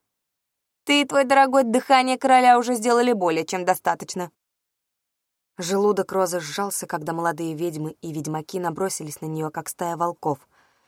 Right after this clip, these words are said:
"Я думаю, произошло какое-то недоразумение". "Ты недоразумение",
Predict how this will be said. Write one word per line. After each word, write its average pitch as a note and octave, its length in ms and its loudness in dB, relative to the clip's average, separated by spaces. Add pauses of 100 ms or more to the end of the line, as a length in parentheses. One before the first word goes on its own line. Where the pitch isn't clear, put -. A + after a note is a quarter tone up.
(420)
"Я A#3 220 0
думаю, A3+ 320 2
произошло A#3 560 2
какое-то B3+ 540 2
недоразумение". A#3+ 920 2 (680)
"Ты D#4 140 0
недоразумение", F3+ 840 0